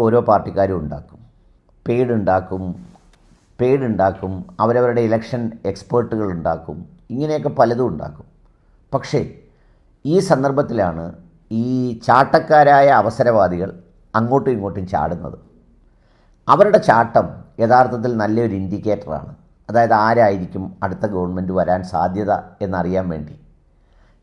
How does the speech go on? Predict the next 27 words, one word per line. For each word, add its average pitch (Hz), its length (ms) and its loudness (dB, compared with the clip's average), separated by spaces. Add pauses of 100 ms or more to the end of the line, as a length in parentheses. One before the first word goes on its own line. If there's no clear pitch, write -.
(160)
ഇത്ര 135 240 2
പേർ 113 140 2 (100)
ചാടി 104 220 4 (120)
ചാടി 95 220 2
എന്ന് 90 120 -4
പറഞ്ഞാൽ, 90 220 -6
ഇപ്പം 151 180 2
നമ്മൾ 147 160 4 (260)
ദേശീയ 143 300 -2
രാഷ്ട്രീയത്തിൽ 139 480 4
നോക്കിയാൽ 120 300 -2 (120)
ബി 113 100 2 (120)
ജെ 135 180 6
പിയിലേക്ക് 120 380 -2
ഒരു 104 80 -6 (100)
ചാട്ടത്തിൻ്റെ 98 640 -2 (760)
ഒരു, 104 120 0 (160)
ഒരു 107 180 -2
കാലമായിരുന്നു. 90 680 -2 (920)
ഇപ്പം 147 200 0
പ്രതിപക്ഷമായതിനു 147 840 2
ശേഷം 131 260 0
അങ്ങനെ 127 240 -2
വല്ലാണ്ട് 156 460 6
ചാടുന്നില്ല. 92 420 0 (160)
ഒരു 104 160 -6
പ്രതിപക്ഷ 113 360 -2